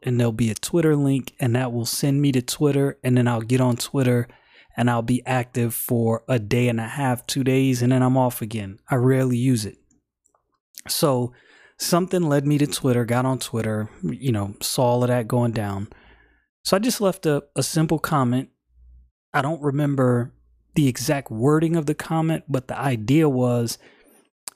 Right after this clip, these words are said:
"Hey, man, uh, it wa-, it was something to the effect of, you know, I've, I've followed Maj Toure for a while, and I think he's actually a pretty reasonable dude if you, you know, were to sit down and talk with him." Now, realistically,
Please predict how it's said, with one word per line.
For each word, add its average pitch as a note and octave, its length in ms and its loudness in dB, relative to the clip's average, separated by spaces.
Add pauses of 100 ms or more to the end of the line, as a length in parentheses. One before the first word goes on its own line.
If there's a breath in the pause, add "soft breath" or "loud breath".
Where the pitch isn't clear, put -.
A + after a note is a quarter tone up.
"Hey, D#3+ 180 2
man, C3+ 320 2
uh, B2+ 100 0 (460 soft breath)
it - 80 0
wa-, B2+ 80 4
it D3 100 0
was C3 160 4
something D#3 380 -2
to - 100 -6
the D3+ 100 2
effect C#3+ 440 -2
of, B2+ 200 2
you C#3 100 2
know, B2+ 120 4
I've, A#2+ 180 -2
I've C#3 140 -2
followed C#3 400 -2
Maj C3 300 -2
Toure B2+ 340 0
for B2 200 0
a G#2+ 40 0
while, C3 500 0 (520 soft breath)
and B2 320 4
I B2 40 0
think C3+ 240 0
he's B2+ 160 0
actually B2+ 340 0
a - 20 -4
pretty C3+ 260 0
reasonable B2 480 2
dude B2+ 320 4
if B2 180 0
you, A#2+ 360 0
you C#3+ 100 0
know, A#2+ 100 4
were A2+ 140 0
to G#2+ 60 -2
sit A#2 260 -4
down B2 180 2
and G#2+ 120 -4
talk B2+ 260 -2
with B2 100 -2
him." A#2 60 0
Now, C3 300 0 (500 soft breath)
realistically, E3+ 880 0